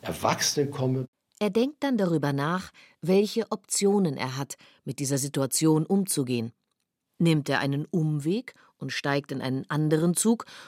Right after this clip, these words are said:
Speaker 2: oder kauft er sich ein Buch und liest? Es geht darum, das Beste für sich aus der Lage zu machen und Neues zu erfahren, etwa handeln zu können und die Situation zu meistern.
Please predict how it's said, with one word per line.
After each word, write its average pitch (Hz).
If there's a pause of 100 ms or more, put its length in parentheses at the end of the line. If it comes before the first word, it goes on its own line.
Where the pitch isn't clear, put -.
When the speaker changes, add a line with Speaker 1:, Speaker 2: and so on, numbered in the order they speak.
(200)
Speaker 2:
oder 233
kauft 262
er 254
sich 233
ein 214
Buch 151
und 214
liest? 156 (840)
Es 208
geht 277
darum, 226 (360)
das 220
Beste 262
für 214
sich 190
aus 196
der 220
Lage 165
zu 160
machen 147 (240)
und 202
Neues 180
zu -
erfahren, 143 (420)
etwa 135
handeln 165
zu 190
können 202 (220)
und 262
die 262
Situation 170
zu 233
meistern. 139